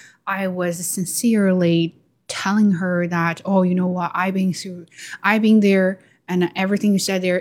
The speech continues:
is this what you mean? And this is, is this what you're talking about?" And she was like, "Yeah, exactly." That's because, remember, <laughs> whatever you see right here,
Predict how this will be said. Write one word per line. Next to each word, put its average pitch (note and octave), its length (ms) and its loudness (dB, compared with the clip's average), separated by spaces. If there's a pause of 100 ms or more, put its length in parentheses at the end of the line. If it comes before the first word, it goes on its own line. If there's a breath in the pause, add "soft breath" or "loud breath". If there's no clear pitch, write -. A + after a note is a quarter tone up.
is F#3+ 240 0
this G3+ 120 -2
what G3+ 200 2
you F#3+ 140 0
mean? G3 440 2
And F#3 160 -12
this F3+ 220 -8
is, F#3 280 -12 (240)
is F3 180 -8
this F#3+ 260 -6
what F3+ 180 -6
you're F3 160 -12
talking B3+ 380 6
about?" A3+ 320 2
And G3 180 0
she - 80 -6
was G3 100 -10
like, G3 160 -6
"Yeah, C4+ 200 2
exactly." F#3+ 640 -2 (600 soft breath)
That's F#3 220 -4
because, F3+ 480 -2 (500)
remember, A#3 560 8 (320 loud breath)
<laughs> - 340 -20
whatever C4+ 360 6
you B3 180 10
see A3 540 2 (580)
right F#3 400 4
here, F3+ 460 2